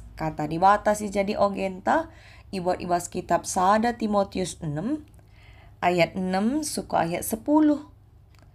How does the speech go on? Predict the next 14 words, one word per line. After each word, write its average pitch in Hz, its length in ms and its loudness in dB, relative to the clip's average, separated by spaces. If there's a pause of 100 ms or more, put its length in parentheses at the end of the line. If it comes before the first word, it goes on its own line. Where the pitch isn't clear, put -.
(300)
Mari 170 240 0
sioge 202 640 2
Sada 185 640 0
Timotius 165 960 -6 (320)
bindu 170 400 -2
enam, 170 400 0 (640)
ayat 175 320 0
enam 214 320 0
suku - 320 -4
ayat 160 320 0
sepuluh 190 720 -4
kata 160 240 -2
nama 147 240 -6
genda. 147 480 -8